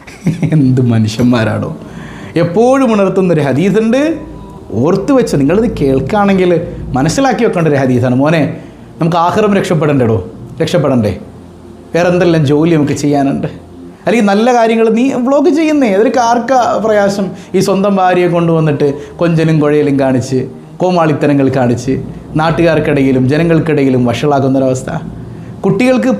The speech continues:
പറഞ്ഞു വെക്കാൻ പറ്റിയ നല്ല മാതാപിതാക്കളാണോ നമ്മൾ? ആ കുട്ടികൾക്ക് മാതൃകായോഗ്യരായ മാതാപിതാക്കളാകണ്ടേ?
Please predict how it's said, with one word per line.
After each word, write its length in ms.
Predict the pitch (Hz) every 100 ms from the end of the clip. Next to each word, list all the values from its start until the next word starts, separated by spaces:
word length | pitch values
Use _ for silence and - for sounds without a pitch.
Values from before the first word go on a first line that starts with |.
| 226
പറഞ്ഞു 320 | 233 262 285
വെക്കാൻ 320 | 262 - 247
പറ്റിയ 220 | 233 214 226
നല്ല 220 | 220 220
മാതാപിതാക്കളാണോ 840 | 202 202 214 208 202 196 196 196
നമ്മൾ? 260 | 202 196 208
ആ 80 | 208
കുട്ടികൾക്ക് 440 | 208 214 233 220
മാതൃകായോഗ്യരായ 960 | 214 220 226 240 247 247 220 220 214
മാതാപിതാക്കളാകണ്ടേ? 1000 | 196 185 180 170 156 143 127 117 107 101